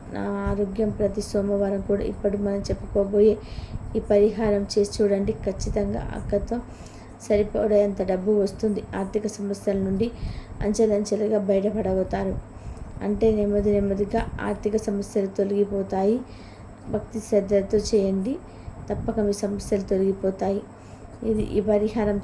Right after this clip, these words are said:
చేసి చూడండి. మీ ఆర్థిక సమస్యలు తొలగిపోవటమే కాదు, ఇంకో నలుగురికి ఆర్థిక సహాయం చేస్తే స్థితికి వస్తారు. మళ్ళీ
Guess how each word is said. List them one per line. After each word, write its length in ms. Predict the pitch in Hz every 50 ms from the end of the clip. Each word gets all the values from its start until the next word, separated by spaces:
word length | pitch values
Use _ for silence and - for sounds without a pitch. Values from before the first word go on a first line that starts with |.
| -
చేసి 260 | 190 202 202 - -
చూడండి. 280 | 208 202 196 196 196 208
మీ 180 | 202 202 196 196
ఆర్థిక 360 | 190 190 190 - 208 - 208
సమస్యలు 460 | 208 - 196 202 202 - - 196 202
తొలగిపోవటమే 840 | 190 - 202 196 208 202 214 208 208 202 196 196 202 208 202 208 196
కాదు, 440 | 196 196 202 202 190 196 208 240 247 - - - - - - - - - - - -
ఇంకో 400 | - 220 220 214 - - 240 226
నలుగురికి 640 | 214 208 202 202 214 214 208 202 202 - - 247 - - - - -
ఆర్థిక 360 | 196 202 196 - - 202 214
సహాయం 600 | 208 - 208 202 208 - 196 196 202 202 208 202 202 - 208
చేస్తే 420 | 196 202 - - - 220 214 247 - - - - - - - - -
స్థితికి 420 | - - 220 202 240 233 - - 254
వస్తారు. 800 | 233 196 190 190 - - 208 202 202 196 190 - - - - -
మళ్ళీ 280 | 202 202 202 202 202